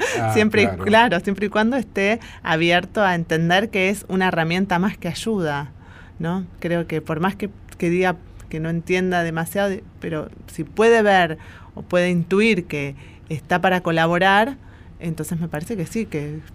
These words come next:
Speaker 2: m-, más que puede, debería, ¿no? ser parte del cuerpo técnico. Yo, eh, analizo mucho cómo van formando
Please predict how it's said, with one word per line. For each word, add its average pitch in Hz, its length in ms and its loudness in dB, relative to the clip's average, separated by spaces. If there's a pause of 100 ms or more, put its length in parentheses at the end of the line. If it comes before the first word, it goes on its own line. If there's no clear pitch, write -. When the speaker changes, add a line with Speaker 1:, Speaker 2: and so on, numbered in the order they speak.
(120)
Speaker 2:
m-, 170 220 -6
más 190 200 0
que 190 220 -6
puede, 214 340 2
debería, 175 640 2
¿no? 185 260 -2
ser 180 280 -2
parte 170 380 0
del 151 200 -6
cuerpo 156 320 -6
técnico. 151 560 -8 (200)
Yo, 240 280 2 (160)
eh, 165 200 -6 (260)
analizo 180 440 0
mucho 214 340 2
cómo 190 240 -2
van 180 220 2
formando 175 720 0